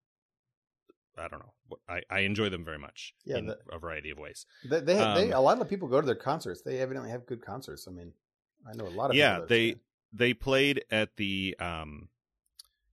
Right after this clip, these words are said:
Speaker 1: I wanna say Allstate, and I hope that's,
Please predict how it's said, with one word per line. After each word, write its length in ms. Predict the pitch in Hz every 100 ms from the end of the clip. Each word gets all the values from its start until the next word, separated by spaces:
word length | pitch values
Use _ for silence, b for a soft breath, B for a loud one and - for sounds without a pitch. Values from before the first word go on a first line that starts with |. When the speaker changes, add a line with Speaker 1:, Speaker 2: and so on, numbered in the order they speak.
| _ _ -
Speaker 1:
I 100 | 90
wanna 180 | 90 90
say 240 | 87 78 _ -
Allstate, 600 | 82 80 - - 71 69 _ _ _ _ _ _ _ _ _
and 100 | 80
I 40 | 73
hope 120 | - - 82
that's, 320 | 80 -